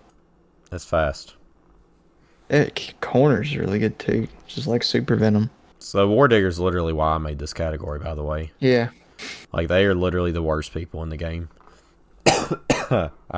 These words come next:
Speaker 2: But on, but on the complete other hand
Speaker 1: Yeah, the War Wagon. Like,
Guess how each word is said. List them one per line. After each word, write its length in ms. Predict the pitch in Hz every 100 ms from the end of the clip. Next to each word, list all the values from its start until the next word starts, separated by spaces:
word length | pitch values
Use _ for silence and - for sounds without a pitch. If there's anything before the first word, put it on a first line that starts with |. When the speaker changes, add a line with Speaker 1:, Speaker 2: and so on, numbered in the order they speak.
| 87 - -
Speaker 2:
But 80 |
on, 460 | 139 139 135 123 87
but 200 | 101 135
on 120 | 135
the 80 | 127
complete 460 | 120 110 - 160 120
other 320 | 127 135 113
hand 380 | 117 110 107 123 - - - _ _ -
Speaker 1:
Yeah, 240 | 85 87
the 80 | 82
War 220 | 92 95
Wagon. 420 | 85 87 82 76
Like, 260 | 78 78 -